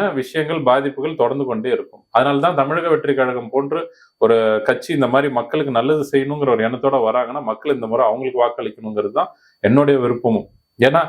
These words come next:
மாத்தி மாத்தி போட்டுட்டோம், ஒரு புதுசா வரவங்களுக்கு வா-, ஒரு வாய்ப்பு கொடுப்போமே, அவர்கள் எந்த மாதிரி இந்த பிரச்சனைகள்லாம் கையாளுறாங்கன்னு கொடுத்துதான் பார்ப்போமே, செஞ்சு பார்ப்போமே,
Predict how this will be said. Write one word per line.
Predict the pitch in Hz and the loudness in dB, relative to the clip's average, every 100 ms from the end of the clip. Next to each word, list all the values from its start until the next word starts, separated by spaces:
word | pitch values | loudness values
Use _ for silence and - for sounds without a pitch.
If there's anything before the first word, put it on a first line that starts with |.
| - - _ - | -6 -20 _ 0
மாத்தி | 131 165 190 | 4 4 4
மாத்தி | 190 190 196 | 2 2 2
போட்டுட்டோம், | 165 175 - - - _ | 2 0 -2 -14 -16 _
ஒரு | 156 | -6
புதுசா | 156 220 214 | 0 2 2
வரவங்களுக்கு | 202 185 175 165 | 0 -2 -6 0
வா-, | 160 156 156 | 2 4 0
ஒரு | 151 | 0
வாய்ப்பு | 156 170 160 | 0 -2 -8
கொடுப்போமே, | 156 151 135 143 139 _ _ - | -10 -8 -8 -8 -12 _ _ 0
அவர்கள் | 135 190 180 160 | 2 4 2 4
எந்த | 185 | 2
மாதிரி | 196 180 | 2 -2
இந்த | 170 160 | -4 -4
பிரச்சனைகள்லாம் | 156 156 165 170 160 | -4 -6 -4 -2 0
கையாளுறாங்கன்னு | 151 170 165 156 151 170 165 | 2 2 2 0 -2 -6 -2
கொடுத்துதான் | 196 220 214 180 | 0 2 2 2
பார்ப்போமே, | 170 165 143 120 117 | 0 0 -8 -10 -16
செஞ்சு | _ 156 160 | _ -12 -2
பார்ப்போமே, | 156 147 147 110 | 0 0 -4 -10